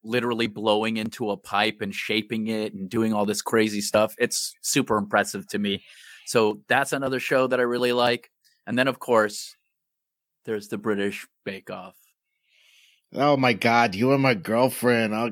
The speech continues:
Speaker 2: God
Speaker 1: I,
Speaker 2: damn. Jeez
Speaker 1: I,
Speaker 2: Louise with
Speaker 1: we,
Speaker 2: that show.
Speaker 1: we've watched nine seasons of it.
Speaker 2: Oh my God.
Speaker 1: And I love
Speaker 2: <laughs>
Speaker 1: every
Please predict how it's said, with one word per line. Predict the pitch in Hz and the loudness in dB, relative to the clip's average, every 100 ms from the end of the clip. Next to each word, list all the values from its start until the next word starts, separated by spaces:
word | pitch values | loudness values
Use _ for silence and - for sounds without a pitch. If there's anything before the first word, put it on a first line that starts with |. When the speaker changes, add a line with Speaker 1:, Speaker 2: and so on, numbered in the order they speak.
| 95 | -6
Speaker 2:
God | - 135 139 | -2 2 0
Speaker 1:
I, | 107 | 0
Speaker 2:
damn. | 107 123 139 127 104 90 80 - | -4 0 2 2 -2 -4 -6 0
Jeez | 113 135 131 | 2 2 0
Speaker 1:
I, | 120 | 0
Speaker 2:
Louise | 98 92 104 156 180 196 196 170 123 | -2 -4 -2 0 2 4 4 4 4
with | 127 139 | 2 4
Speaker 1:
we, | |
Speaker 2:
that | 120 104 | 2 2
show. | - 107 98 87 - _ - 120 | -2 -2 -2 -4 -8 _ -14 -4
Speaker 1:
we've | 151 151 | -2 2
watched | 139 120 - - | 2 2 -2 -6
nine | 117 120 117 123 123 127 135 135 _ _ _ _ _ - | -2 0 2 2 0 -2 -6 -8 _ _ _ _ _ -14
seasons | - 123 101 98 92 | -6 -4 -4 -4 -8
of | 98 95 | -8 -10
it. | 85 - - - _ - | -12 -18 -20 -20 _ -10
Speaker 2:
Oh | - 127 123 98 | 0 4 4 2
my | 85 | -2
God. | 73 78 71 73 - - - - _ - | -6 -6 -6 -6 -8 -16 -20 -20 _ -10
Speaker 1:
And | 123 113 107 107 - - | -2 0 0 -2 -6 -2
I | 113 | 0
love | 110 120 123 110 - _ - - | 2 2 0 -4 -20 _ -20 -20
Speaker 2:
<laughs> | - - - - | -20 -16 -14 -8
Speaker 1:
every | 117 113 117 117 | -6 -2 -2 -2